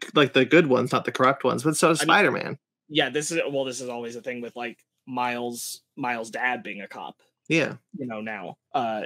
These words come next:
Speaker 2: is, hmm, uh, but
Speaker 1: Mm-hmm.
Speaker 2: I, I do mean, like, just specifically if we're analyzing the games, like, the first Spider-Man game, you have many missions where, like, you're doing a thing and you go and you meet up with, like,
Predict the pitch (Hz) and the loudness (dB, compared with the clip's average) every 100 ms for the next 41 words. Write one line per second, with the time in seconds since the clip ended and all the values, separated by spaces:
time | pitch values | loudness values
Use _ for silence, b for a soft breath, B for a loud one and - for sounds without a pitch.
0 | - 143 120 110 - - - - _ _ | -2 -2 -2 -4 -6 -8 -12 -20 _ _
1 | _ _ _ _ _ _ _ _ _ _ | _ _ _ _ _ _ _ _ _ _
2 | _ _ _ _ _ 170 175 175 160 139 | _ _ _ _ _ -2 0 0 0 -2
3 | 135 123 B B B - 156 143 131 B | -4 -6 B B B 6 8 8 4 B
4 | B - 123 104 110 180 170 165 175 185 | B 2 4 4 4 2 4 2 4 4
5 | 175 160 147 123 151 - 156 160 143 143 | 4 4 2 0 -2 -2 0 0 0 0
6 | 127 135 123 123 123 123 123 120 123 120 | 0 0 0 -2 -4 -4 -6 -4 -4 -4
7 | 120 127 123 147 135 143 131 123 120 120 | -4 -6 -2 -2 0 -2 -2 -2 -4 -4
8 | 113 110 - _ _ _ _ - 147 147 | -6 -8 -12 _ _ _ _ 2 4 4
9 | 135 123 135 139 139 135 127 127 131 120 | 2 0 0 2 2 2 0 -2 -2 -4
10 | 131 120 120 120 127 127 127 123 139 123 | 0 0 0 -2 -2 0 -2 -2 -2 -2
11 | 123 123 117 123 120 117 123 123 123 120 | -2 -4 -4 -4 -4 -4 -4 -4 -4 -4
12 | - 120 120 117 | -6 -6 -6 -8